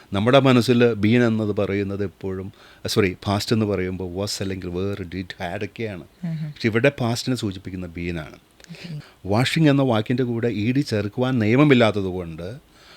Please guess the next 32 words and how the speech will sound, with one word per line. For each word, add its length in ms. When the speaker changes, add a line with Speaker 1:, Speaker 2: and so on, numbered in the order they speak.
Speaker 1:
ആ 20
ഇ 200
ഡിക്ക് 320
പകരമായി 720
ആ 220
വാചകത്തിലേക്ക് 840
ഒരു 180
പുതിയ 220
വാക്ക് 420
വരുന്നു. 380
ഇ 180
ഡിയുടെ 380
അതേ 300
ധർമ്മമുള്ള, 640
അതേ 280
കടമയുള്ള 520
വാക്ക് 340
വരുന്നു. 300
അതാണ് 280
ബീൻ. 260
Speaker 2:
ഓ. 140
Speaker 1:
ആ 60
ബീൻ 280
ചേർക്കുന്നു. 640
അപ്പോൾ 180
വാഷിംഗ്ഡ് 720
എന്ന് 240
പറയുന്നതിൻ്റെ 540
അർത്ഥം 440
കിട്ടുന്നതാണ് 640
ബീൻ 320
വാഷിംഗ്. 360